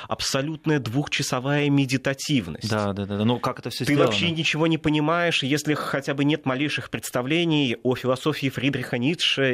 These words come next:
Speaker 1: и, э, Ясперса.
Speaker 2: Да бог с ней с философией. Это сделано зрелищно так, что потом говорили, что американцы снимали "Высадку на Луну". Вот именно эт-, этот режиссёр.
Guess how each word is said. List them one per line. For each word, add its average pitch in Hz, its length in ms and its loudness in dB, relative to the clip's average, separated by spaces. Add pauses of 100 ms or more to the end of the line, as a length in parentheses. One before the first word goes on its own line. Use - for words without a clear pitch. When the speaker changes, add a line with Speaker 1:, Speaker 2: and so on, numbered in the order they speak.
Speaker 1:
и, 131 560 4 (140)
э, 101 320 2
Ясперса. - 680 -6
Speaker 2:
Да 117 140 -2
бог 135 220 -6
с - 80 -4
ней 147 80 0
с - 80 -8
философией. 139 400 0
Это 113 180 -2
сделано 131 400 2
зрелищно 135 440 0
так, 156 200 -2
что - 140 -4
потом 127 260 -2
говорили, 127 300 -2
что 127 180 0
американцы 123 540 -2
снимали 117 580 0
"Высадку 120 400 -2
на 120 80 0
Луну". 123 220 2
Вот 104 180 0
именно 113 300 4
эт-, 110 260 -2
этот 113 240 -4
режиссёр. 104 440 -4